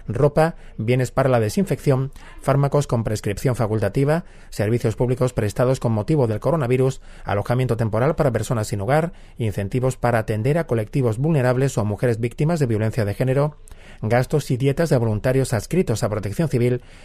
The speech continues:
e incluso costes laborales de personal contratado desde el trece de marzo para implementar servicios frente a la pandemia. Las ayudas económicas se distribuyen en cuatro grupos determinados en función del número de habitantes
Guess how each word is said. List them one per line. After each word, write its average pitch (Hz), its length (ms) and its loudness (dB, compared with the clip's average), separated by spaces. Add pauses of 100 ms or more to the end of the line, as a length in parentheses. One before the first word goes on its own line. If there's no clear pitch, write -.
(140)
e 120 80 4
incluso 147 440 2
costes 160 320 2
laborales 135 400 4
de 120 100 2
personal 127 440 0
contratado 135 600 0 (220)
desde 107 220 0
el 104 80 -2
trece 165 240 0
de 127 40 0
marzo 123 380 0 (220)
para 110 120 0
implementar 123 460 0
servicios 151 440 0
frente 156 300 0
a 147 40 2
la 147 100 4
pandemia. 98 500 -4 (200)
Las 123 220 0
ayudas 147 280 4
económicas 151 480 2
se 151 60 2
distribuyen 131 540 0
en 107 120 0
cuatro 180 320 0
grupos 139 420 0 (220)
determinados 120 640 2
en 127 100 2
función 117 320 0
del 120 160 2
número 147 240 2
de 156 60 2
habitantes 135 600 0